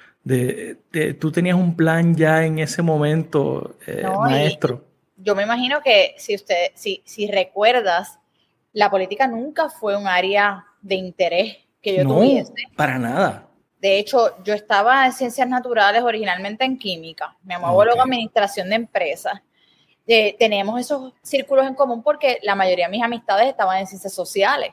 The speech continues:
Speaker 1: Correcto.
Speaker 2: Y es que me movía mucho a ciencias sociales a compartir con amistades meramente. Y dentro de,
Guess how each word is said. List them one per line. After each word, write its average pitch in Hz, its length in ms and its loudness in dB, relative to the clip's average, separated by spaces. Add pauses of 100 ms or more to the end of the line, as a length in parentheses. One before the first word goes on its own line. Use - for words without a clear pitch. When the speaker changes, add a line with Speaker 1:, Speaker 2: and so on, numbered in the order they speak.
(120)
Speaker 1:
Correcto. 127 600 0
Speaker 2:
Y 202 80 -2
es 208 120 -6
que 208 280 2
me 220 120 -2
movía 208 400 2
mucho 254 340 -2
a 247 80 4
ciencias 233 320 -8
sociales 220 580 0 (260)
a 208 100 0
compartir 190 500 0
con 302 160 0
amistades 214 640 -4
meramente. 190 720 -2 (380)
Y 226 240 -2
dentro 208 460 0
de, 180 420 0